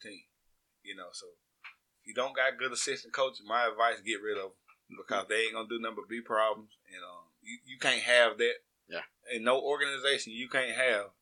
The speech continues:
Speaker 1: to where you got a leak in the armor. So it, so I re-, I'm really picky about who I, who I want to help me coach. Not,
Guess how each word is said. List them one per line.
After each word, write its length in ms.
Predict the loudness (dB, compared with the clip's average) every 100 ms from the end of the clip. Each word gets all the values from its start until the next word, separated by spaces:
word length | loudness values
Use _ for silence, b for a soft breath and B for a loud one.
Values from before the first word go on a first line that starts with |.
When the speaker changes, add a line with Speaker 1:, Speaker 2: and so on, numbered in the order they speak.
| _
Speaker 1:
to 60 |
where 120 | -10 -10
you 160 | -4
got 220 | 0 2 0 -8
a 120 | -8 -6
leak 260 | -6 -6
in 80 | -6
the 60 | -6
armor. 300 | -8 -10 -16 _ _ _ _
So 260 | -18 -12 -12
it, 120 | -12 _ b b
so 120 | 0
I 140 | 4
re-, 240 | 4 4 2
I'm 320 | 2 0 4
really 320 | 6 6 2 -4
picky 380 | -2 -2 -2 -4
about 420 | 0 4 4 2 _ _ -10
who 180 | 0
I, 240 | 4 4 2 -6 -4
who 120 | 0
I 80 | 0
want 220 | 0 -6
to 60 | -6 -4
help 160 | -4
me 100 | -6
coach. 400 | -6 -4 -4 -10 -20 _ _ _ _ _ -12
Not, 180 | -6 -6